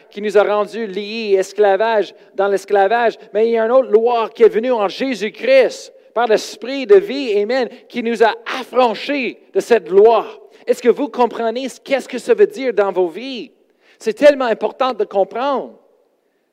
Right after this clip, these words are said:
Ça, c'est une des choses les plus importantes. Il faut qu'on déclare tout le temps. La vie de l'Esprit de vie, de, le, le, la loi de l'esprit de vie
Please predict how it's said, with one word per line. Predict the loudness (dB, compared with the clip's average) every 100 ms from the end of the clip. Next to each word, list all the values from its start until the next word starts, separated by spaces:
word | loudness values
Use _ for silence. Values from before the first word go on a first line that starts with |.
| _ _ _ _ _ _ _ _ _ _ _ _
Ça, | -16
c'est | -2 -2 -2
une | -12
des | -8 -6
choses | -2 -2
les | -2
plus | -4 -6
importantes. | -6 -8 -10 -10
Il | -10
faut | -8
qu'on | -6 -6
déclare | -4 -4 -2 -6 -6
tout | -14
le |
temps. | -10 -10 -12 _ _ _ _ _ _ _ _ _ _ _ _
La | -4 -2
vie | -2 -8 -10 -10 -14 _
de | -6
l'Esprit | -6 -6 -10 -10 -8 -8 -10 _ _
de | -8 -6
vie, | -6 -10 -12
de, | -8 -10 -8
le, | -4 -4
le, | -2 -4 -6 -20 _ _ _ _ -2
la | 0
loi | 2 2 2 2 -4 -12 _
de | -6
l'esprit | -6 -6 -12 -10 -4
de | -2
vie | -2 -4 -8 -10